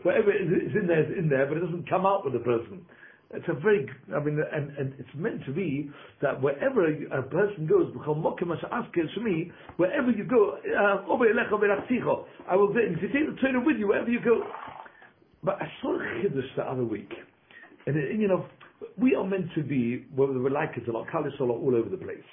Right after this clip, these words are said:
right? And the Rambam actually says that one of the reasons why we're all over the place is to show the Goyim how to behave. That's one of the reasons, as the Rambam says. To show the Goyim,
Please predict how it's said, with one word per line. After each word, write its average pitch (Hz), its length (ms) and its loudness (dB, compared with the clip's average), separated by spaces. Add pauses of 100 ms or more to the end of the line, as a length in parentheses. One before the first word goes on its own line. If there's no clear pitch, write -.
(480)
right? - 140 -6 (320)
And 127 120 0
the 139 60 2
Rambam 185 420 2
actually 151 320 -8 (120)
says 226 240 0
that 147 120 -4
one 196 140 -2
of 160 100 -8
the 143 100 -4
reasons 151 440 -8 (480)
why 185 240 2
we're 180 180 4
all 196 200 4
over 185 120 6
the 170 140 -4
place 143 220 -2
is 123 120 -6 (100)
to 165 60 -6 (240)
show 247 200 -2
the 185 160 0
Goyim 165 340 2
how 139 140 -2
to 131 120 -8
behave. 120 300 -2 (960)
That's - 180 -6
one 233 160 0
of 233 80 0
the 247 40 2
reasons, 175 260 -2 (160)
as 170 80 -2
the 175 60 4
Rambam 160 420 2
says. - 160 -8 (640)
To 220 100 -8
show 415 140 4
the 339 100 -2
Goyim, 262 240 0